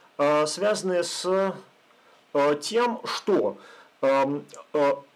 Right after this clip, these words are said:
давайте вот даже вот так вот сделаем.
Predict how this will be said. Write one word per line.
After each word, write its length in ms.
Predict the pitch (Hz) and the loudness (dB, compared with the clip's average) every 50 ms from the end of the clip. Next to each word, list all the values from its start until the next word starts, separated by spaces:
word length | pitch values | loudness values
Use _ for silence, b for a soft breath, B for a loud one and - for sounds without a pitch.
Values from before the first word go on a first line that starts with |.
| _ _ _ _ _ _ _ _ - _ - _ - _ _ _ _ | _ _ _ _ _ _ _ _ -20 _ -20 _ -20 _ _ _ _
давайте 320 | - - - - - - 131 | -18 -18 -16 -16 -16 -16 -16
вот 100 | 120 117 | -12 -6
даже 200 | 127 120 110 117 | -6 -4 -4 -4
вот 140 | 117 113 - | -8 -10 -6
так 240 | - 123 107 - - | -4 -4 -4 -4 -6
вот 120 | 110 104 | -12 -12
сделаем. 460 | 92 92 - 147 180 175 139 120 120 | -12 -12 -8 -6 -4 -4 -4 -4 -6